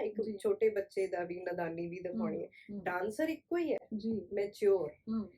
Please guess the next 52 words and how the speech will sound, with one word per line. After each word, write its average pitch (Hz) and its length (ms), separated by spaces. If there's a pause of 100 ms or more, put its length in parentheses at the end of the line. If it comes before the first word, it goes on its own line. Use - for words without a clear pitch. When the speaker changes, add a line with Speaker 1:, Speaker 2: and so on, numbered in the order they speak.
(160)
Speaker 1:
ਰਾਈਟ? 208 280
ਉਹਨੇ 269 280
ਆਪਣੇ 294 380
ਆਪ 240 440
ਨੂੰ 214 520 (280)
ਮਤਲਬ 226 320 (280)
ਮੂਡ 220 400
ਵਾਈਜ਼, 180 320 (340)
ਪਹਿਲਾਂ 214 160
ਤਾਂ 240 60
Speaker 2:
ਬੱਚਾ 240 160
Speaker 1:
ਉਹਨੇ 247 140
Speaker 2:
ਵੀ 247 40
Speaker 1:
ਆਪਣੇ 226 200
ਆਪ 220 80
ਨੂੰ 220 80
Speaker 2:
ਹਮ। 208 60
Speaker 1:
ਛੋਟਾ 170 300
ਬੱਚਾ 175 300
Speaker 2:
ਹਮ, 185 60
Speaker 1:
ਦਿਖਾਉਣਾ 202 340
ਹੈ। 190 100 (120)
Speaker 2:
ਹਮ। 202 140 (260)
Speaker 1:
ਫਿਰ 220 220
ਉਹਨੇ 233 180
ਉਹ 220 120
ਵੀ 240 80
ਦਿਖਾਉਣਾ 220 400
ਜੋ 202 140
ਕਾਲੀਆ 185 360
ਦਮਨ 180 300
ਦੇ 175 120
ਉੱਤੇ 175 220
ਜਿਨ੍ਹਾਂ 170 240
ਨੇ 180 60
Speaker 2:
ਹਮ। 208 80
Speaker 1:
ਪੈਰ 160 220
ਰੱਖ 170 140
ਕੇ 160 200
ਨਾਚ - 280
ਕੀਤਾ, 156 320
ਹੈ 175 120
ਨਾ? 269 220
So 202 80
Speaker 2:
ਜੀ। 185 80 (260)
Speaker 1:
ਮੈਚਿਓਰਿਟੀ 226 580
ਲੈਵਲ 254 640 (320)
ਬਦਲ 214 280
ਸਕਦਾ 202 360
ਹੈ, 190 180
ਬਾਡੀ 190 320
ਲੈਂਗੁਏਜ 214 440